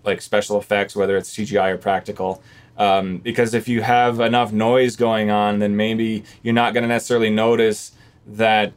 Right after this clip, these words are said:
the special effects aren't real, um, in the context that they're in. Um, and, uh, oh, I was gonna say something else about,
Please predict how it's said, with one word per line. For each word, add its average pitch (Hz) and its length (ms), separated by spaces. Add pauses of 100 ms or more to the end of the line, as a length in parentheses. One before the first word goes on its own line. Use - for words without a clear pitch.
(140)
the 107 520
special 110 480
effects - 600
aren't 110 360
real, 101 440 (340)
um, 92 640
in 110 140
the 101 80
context 107 600
that 98 140
they're 101 140
in. 95 320 (460)
Um, 92 480 (800)
and, 123 340
uh, 120 420 (380)
oh, 107 300
I 120 80
was 123 120
gonna 139 140
say 123 160
something 110 280
else 113 280 (180)
about, 104 340